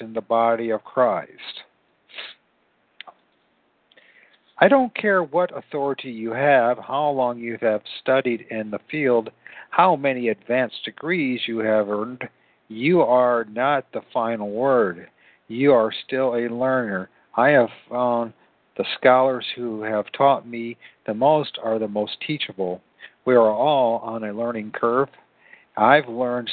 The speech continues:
something from every pastoral, uh, intern I've mentored. Hopefully they've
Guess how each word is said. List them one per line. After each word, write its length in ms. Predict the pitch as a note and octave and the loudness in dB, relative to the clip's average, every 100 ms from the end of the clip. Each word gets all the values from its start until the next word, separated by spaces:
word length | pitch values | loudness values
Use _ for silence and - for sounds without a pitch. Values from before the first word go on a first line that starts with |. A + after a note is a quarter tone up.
| - | -4
something 460 | C3+ C3+ - B2+ A#2 - | -4 -4 -4 -4 -6 -4
from 220 | A2+ G#2+ | -4 0
every 300 | A#2 B2+ C#3+ | 0 0 -2
pastoral, 880 | - B2 B2 A#2 - A#2 A#2 A#2+ - - | 0 2 4 2 -4 -8 -6 -6 -8 -14
uh, 280 | - - | -14 -8
intern 520 | B2+ B2+ - A#2 A2+ A#2 _ _ - | -8 -6 -4 -2 -2 -4 _ _ -2
I've 280 | G#2+ A2+ - A2+ | 2 2 0 -10
mentored. 680 | A#2 B2+ A#2 G#2 F#2 F2+ - _ _ _ | -2 -2 -2 -8 -8 -8 -10 _ _ _
Hopefully 500 | - F3 - D3+ B2 | 2 2 4 2 2
they've 360 | A2+ A2 A2 A2 | 0 0 0 -2